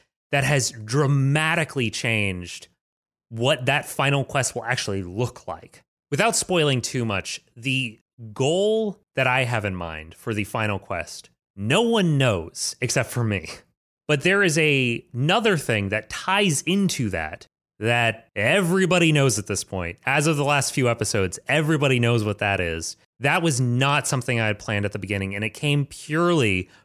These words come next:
from how multiple characters interacted with the world.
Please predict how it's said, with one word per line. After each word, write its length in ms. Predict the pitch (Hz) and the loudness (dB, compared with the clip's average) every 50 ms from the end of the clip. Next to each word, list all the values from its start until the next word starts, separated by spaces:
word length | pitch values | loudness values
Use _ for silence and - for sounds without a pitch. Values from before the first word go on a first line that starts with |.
| _ | _
from 400 | _ - 143 120 120 113 110 107 - _ _ _ _ | _ -2 0 2 2 2 0 -2 -4 _ _ _ _
how 240 | - 131 127 127 123 | -2 0 0 0 0
multiple 880 | 120 117 120 120 127 139 160 170 175 170 - 202 - - 165 170 151 | 0 -2 -2 -2 0 0 0 0 0 0 -2 -6 -4 -2 -4 -4 -4
characters 1000 | - - - 143 135 127 123 110 - - - 92 87 80 82 85 - - - - _ _ _ _ _ | -4 -6 -2 0 0 0 0 -2 -4 -6 -8 -6 -6 -6 -8 -10 -10 -10 -10 -12 _ _ _ _ _
interacted 760 | 156 165 160 - 156 147 131 127 127 127 127 - - 113 104 | 2 2 4 4 2 2 2 2 2 0 -2 -2 -2 -2 -2
with 320 | 98 92 110 117 110 - - | 0 0 0 0 -2 -2 -4
the 100 | 113 98 | -6 -4
world. 540 | 92 95 92 85 85 - _ - - - | -2 -2 -4 -4 -4 -6 _ -16 -20 -20